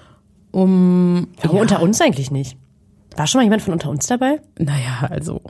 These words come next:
Speaker 1: unter uns ist auch, also, sag mal.
Speaker 2: Na gut, okay, also zurück zu Timur. Ähm, ja, auf den, also ich glaub, der macht's wirklich gut. Ich glaub, der hat ein gutes Körpergefühl.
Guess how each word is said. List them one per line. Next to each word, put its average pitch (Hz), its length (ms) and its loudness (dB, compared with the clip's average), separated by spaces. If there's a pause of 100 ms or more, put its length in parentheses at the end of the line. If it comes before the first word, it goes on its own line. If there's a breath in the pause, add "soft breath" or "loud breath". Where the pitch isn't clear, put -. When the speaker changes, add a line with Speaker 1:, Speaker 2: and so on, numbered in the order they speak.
Speaker 1:
unter - 340 -10
uns - 440 -10 (220)
ist - 160 -4
auch, - 260 -4
also, 127 360 -2 (600)
sag - 240 -18
mal. - 220 -12 (560)
Speaker 2:
Na 240 80 -2
gut, 147 200 -4
okay, 156 260 -6
also 196 180 -2
zurück 190 240 -2
zu 185 80 -8
Timur. 233 480 0
Ähm, 226 300 2
ja, 190 240 -2
auf 185 120 -2
den, 285 320 2
also 214 140 0
ich 220 60 -2
glaub, 220 200 -2
der 208 120 4
macht's 208 280 -2
wirklich - 420 -6
gut. 143 140 -6
Ich - 140 -8
glaub, 202 160 2
der 214 180 2
hat 220 80 -4
ein 226 60 0
gutes 196 240 -4
Körpergefühl. 147 520 -4